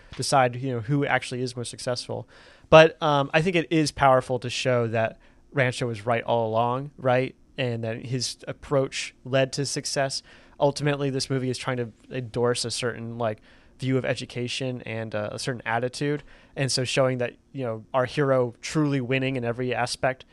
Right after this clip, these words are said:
uh, it, it certainly endorses that. But, um, I was, I, that's kind of something I was wishing, and maybe this would make the movie, like, fifteen minutes longer, but to have some sort of philosophical debate about what success means. This movie does have a lot of, uh, it does throw a lot of ideas out there about,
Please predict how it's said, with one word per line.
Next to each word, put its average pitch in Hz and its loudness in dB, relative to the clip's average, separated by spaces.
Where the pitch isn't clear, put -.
uh, 117 2
it, - -16
it 160 -2
certainly 143 0
endorses 120 -2
that. 147 -4
But, 160 12
um, 143 4
I 170 10
was, 180 4
I, 165 4
that's 165 2
kind 202 4
of 170 2
something 170 -2
I 147 2
was 127 0
wishing, 135 -4
and 143 -6
maybe 143 0
this 135 -4
would 135 -12
make 127 -6
the - -14
movie, 120 -6
like, 113 -6
fifteen 131 -6
minutes 135 -4
longer, 127 0
but 160 0
to 160 2
have 180 8
some 190 2
sort 156 2
of 139 2
philosophical 135 4
debate 117 -6
about 127 2
what 131 -2
success - -8
means. 120 -10
This 147 -6
movie 185 6
does 156 6
have 151 0
a 131 0
lot 123 6
of, 123 0
uh, 127 0
it 127 -14
does 160 2
throw 160 10
a 135 8
lot 135 6
of 123 2
ideas 123 2
out 110 -4
there 110 -4
about, 110 -4